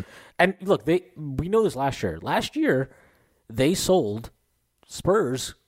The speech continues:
Kulusevski, and Bentancur in January, which, you know, whatever I think of Spurs, I think both those players have been really good for them. I think Kulusevski's, I love him. He's so much fun to watch. Um, but, like, they, so they have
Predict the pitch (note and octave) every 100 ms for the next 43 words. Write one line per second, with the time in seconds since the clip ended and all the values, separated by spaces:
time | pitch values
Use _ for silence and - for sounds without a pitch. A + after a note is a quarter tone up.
0 | _ - D#3+ D3+ D3+ C#3 - D3+ C#3+ -
1 | - B2+ B2+ A2+ C3+ C#3 A#2+ - A#2+ G2+
2 | F#2+ _ - B2+ A2 A2+ G#2 E2+ D2+ -
3 | - D3 - - - _ _ _ _ -
4 | D3+ G#2 - - - B2 B2 D3 E3+ B2+
5 | C3 C3 G#2+ - C3 G#2+ G#2+ A#2+ G2+ A2
6 | A2 A2 - G#2+ E2+ F#2 E2+ G#2+ F2 A#2
7 | - F#2+ F2+ E2 - B2 G2 - F#2 -
8 | F2 F2 D2 - - _ _ _ _ F2
9 | G#2 F2 E2+ - - G2 G#2 F2+ D2+ -
10 | - - - A#2 F#2+ - F#2 E2 D#2+ D2
11 | - - - - - B2+ B2 A2 G2+ F#2
12 | - - D#3+ D#3 - - - - _ _
13 | - C3+ - - E3 F3 - - F3 F#3+
14 | - D3+ E3 D#3 C#3 -